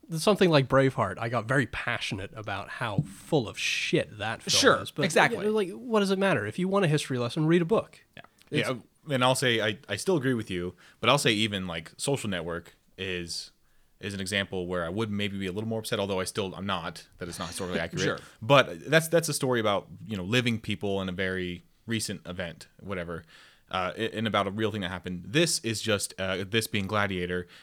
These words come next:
Speaker 3: is just a human story about revenge, um, and, you know, being on top and then down to the bottom and then have to work your way back to the top again. That's set in this time, you know, and, like, I'm not that upset about the inaccuracies of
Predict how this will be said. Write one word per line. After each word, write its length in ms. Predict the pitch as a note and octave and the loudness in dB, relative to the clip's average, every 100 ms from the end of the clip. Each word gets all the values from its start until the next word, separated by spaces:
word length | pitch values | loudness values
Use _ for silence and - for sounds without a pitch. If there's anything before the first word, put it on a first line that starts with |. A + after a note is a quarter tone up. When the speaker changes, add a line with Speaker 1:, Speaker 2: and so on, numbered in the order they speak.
| - | -8
Speaker 3:
is 140 | F#2+ | -4
just 260 | F#2+ F#2 - | -2 -2 -2
a 380 | F#2 F#2 F2+ E2+ _ _ - | -2 0 -2 -4 _ _ -8
human 360 | - C#3 C3 | 0 2 2
story 540 | G#2+ - G#2 G2 F2+ E2+ | -2 -2 -2 0 -2 -4
about 320 | E2+ E2+ E2 - | -4 -6 -6 -10
revenge, 720 | F#2+ F#2+ F#2+ F2 E2 - - _ _ _ _ - | -10 -4 -2 -2 -6 -10 -12 _ _ _ _ -10
um, 480 | F2+ F#2 F2 F2 - - | -6 -4 -4 -8 -10 -6
and, 520 | F#2+ F#2 F2 F2 - | -4 -4 -6 -8 -12
you 120 | G2 F#2+ | -10 -8
know, 200 | F2 F2+ | -8 -8
being 200 | F#2+ G#2+ | -6 -4
on 100 | G2 | -4
top 240 | F#2 F#2 F2 | -4 -4 -4
and 80 | F#2 | -8
then 220 | F2+ F2 - | -8 -10 -8
down 160 | F#2 | -6
to 60 | F#2 | -6
the 60 | |
bottom 300 | F2+ F2 F2 F2+ | -4 -6 -6 -8
and 60 | |
then 60 | F2 | -10
have 140 | F2 | -12
to 60 | F2+ | -10
work 200 | F#2+ F#2 | -10 -8
your 100 | F2+ | -8
way 60 | |
back 220 | F2+ E2+ - | -6 -8 -10
to 80 | F#2 | -12
the 40 | |
top 240 | F2+ F2 | -10 -8
again. 320 | F2 E2+ E2+ F#2 - - | -8 -8 -10 -12 -8 -4
That's 160 | G#2+ | -2
set 380 | - A#2 G#2 - _ _ G2 | 0 2 2 -2 _ _ -6
in 400 | G2 F2+ F2 - _ _ _ _ _ - | -4 -4 -6 -10 _ _ _ _ _ -6
this 180 | G#2+ - | -4 -4
time, 460 | G#2+ F#2+ E2 E2 - | -2 -4 -4 -10 -12
you 100 | G2 | -8
know, 240 | F2+ E2+ - | -6 -6 -4
and, 360 | G#2+ G#2 G2+ - - - - | -2 -2 -4 -6 -18 -20 -10
like, 140 | A2 | -2
I'm 140 | G#2+ A#2+ | 0 0
not 220 | C3+ - | -2 2
that 120 | A#2 | 2
upset 340 | G#2+ - G2+ G2 | 0 0 -2 -2
about 280 | G2 F#2 | -4 -4
the 240 | F#2+ F2 E2+ _ | -4 -6 -8 _
inaccuracies 520 | G#2+ F#2+ F#2+ F#2 G2+ | -6 -4 -4 -6 -8
of 140 | F2+ | -10